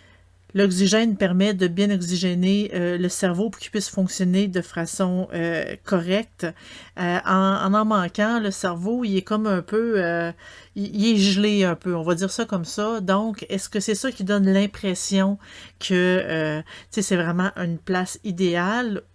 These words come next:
ou c'est vraiment l'endroit idéal ?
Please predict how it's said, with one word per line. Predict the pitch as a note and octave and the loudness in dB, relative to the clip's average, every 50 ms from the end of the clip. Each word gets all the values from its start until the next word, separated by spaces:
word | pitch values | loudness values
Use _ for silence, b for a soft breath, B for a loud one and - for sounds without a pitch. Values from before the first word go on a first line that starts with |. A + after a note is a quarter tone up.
| _ - | _ -8
ou | A#3+ A#3 A#3+ B3 B3+ C4 B3+ B3 B B B B | -4 0 2 2 4 2 2 0 B B B B
c'est | - - - - G#3 G#3 G#3 G#3+ G#3+ - - | -12 -10 -4 0 0 2 2 0 -2 -4 -4
vraiment | F3+ F#3 F#3 F#3+ F#3 G3+ G#3 G#3+ G#3+ G#3 - - | -2 0 2 2 2 2 2 2 0 -4 -6 -4
l'endroit | F#3 F3+ F#3 F3+ F3 F3 E3+ F3 E3 F3 F3+ F#3 G3 G3 - - _ - | -2 -2 0 0 0 -2 -4 -4 -2 0 0 2 2 0 -2 -6 _ -6
idéal ? | A3 E3 F3+ F#3+ F3 E3+ E3 D#3+ D#3+ D#3 D#3 | -4 2 4 4 4 4 0 -2 -4 -4 -8